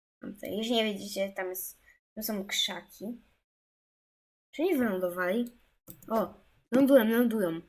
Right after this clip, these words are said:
Proszę, żeby nie na jedną z tych niebieskich cosi. Dobra, na szczęście mam kamery.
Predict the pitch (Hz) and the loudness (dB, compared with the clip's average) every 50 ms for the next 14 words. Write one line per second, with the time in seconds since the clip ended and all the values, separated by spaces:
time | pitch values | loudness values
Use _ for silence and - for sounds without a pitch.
0 | _ _ _ _ _ _ _ _ - - - - _ _ _ _ _ _ _ - | _ _ _ _ _ _ _ _ -20 -20 -20 -20 _ _ _ _ _ _ _ -10
1 | 233 226 240 254 - 269 254 233 254 233 233 226 233 339 381 403 403 381 330 - | -6 -6 -4 -4 -2 -2 -2 -2 -2 -2 -2 -4 -4 -6 -10 -8 -6 -6 -6 -6
2 | - 214 226 226 220 220 226 233 226 214 214 214 220 214 - - 226 226 202 226 | -6 -6 -4 -2 -2 0 0 0 -2 -2 -4 -4 -6 -6 -4 -4 -4 -4 -2 -2
3 | 233 214 208 214 214 - - 240 233 - - 208 196 196 - - - 233 262 285 | -2 -2 -2 -2 -2 -2 -2 -2 0 0 0 0 0 0 -2 -2 -2 -2 -2 -4
4 | - - _ _ _ _ - - - 190 196 220 240 - 320 359 - - 349 311 | -6 -10 _ _ _ _ -12 -6 -2 -2 0 0 2 2 2 2 2 2 4 4
5 | 277 247 240 - - 214 196 175 170 165 160 165 170 175 180 | 2 2 0 -4 -6 -4 -4 -2 -2 -2 0 -2 -2 -4 -6